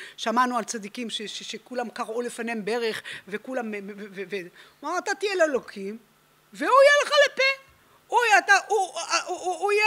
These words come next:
אלוקים. פרעה ירד ממנו, ואתה תראה." שתיהם הלכו בשם השם.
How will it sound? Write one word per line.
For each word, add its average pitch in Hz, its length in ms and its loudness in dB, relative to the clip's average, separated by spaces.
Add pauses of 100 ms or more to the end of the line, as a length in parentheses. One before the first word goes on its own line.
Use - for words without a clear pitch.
(100)
אלוקים. 440 420 2 (420)
פרעה 330 320 8 (120)
ירד 381 200 8 (160)
ממנו, 294 380 4 (2500)
ואתה 294 260 2
תראה." 539 480 2 (960)
שתיהם 208 320 -10
הלכו 254 200 -8
בשם 294 300 -4
השם. 311 200 -4